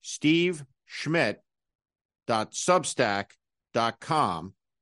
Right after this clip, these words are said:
or at the link in the show notes section below. Thank you to each and every one of you for listening and watching. Why was George Washington great? We know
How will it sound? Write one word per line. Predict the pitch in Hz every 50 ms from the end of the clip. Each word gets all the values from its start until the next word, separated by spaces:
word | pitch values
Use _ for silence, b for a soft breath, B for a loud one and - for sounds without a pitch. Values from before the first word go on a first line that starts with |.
| _ _ _ _ _ _ _
or | 127 127 127
at | 131 127 127 -
the | 117 113
link | 123 151 170 190 185 185
in | 185 175
the | 170
show | - - - 190 175 170
notes | 147 131 123 123 131 135 - - - - _ _ _
section | - - - 139 135 131 - - 139 131 117
below. | 131 127 123 123 117 98 71 71 - _ _ _ _ _
Thank | - 185 190 180 - -
you | 117 87 76 - - _ _ _ _ _ _ _ _ _ _ _ _ _ _ _ _
to | - 131
each | 107 143 160 190 185 - -
and | 185 170
every | 170 170 147 160 165
one | 151 151 151 143 127
of | 107 92 95
you | 90 87 87 90 92 - _ _ _ _ _ _ _
for | - 101
listening | 98 110 143 151 147 - 160 151 147 151 151 139 131 - _ _ _ _ _ -
and | 127 127 120
watching. | 117 104 98 87 - - - 57 - - _ _ _ _ _ _ _ _ _ _ _ _ _ _ _ _ _ _ _ _ _ _
Why | 151 175 196 214 220
was | 202 190 - -
George | - 139 131 123 98 -
Washington | 104 98 95 92 - - 90 85 - - 85 78 76
great? | - 76 64 53 - _ _ _ _ _ _ _ _ _ _ _ _ _ _ _ _ _ _ _ _ _ _ _ _ _
We | - 147 185 226 226
know | 175 135 127 131 135 117 90 87 101 123 -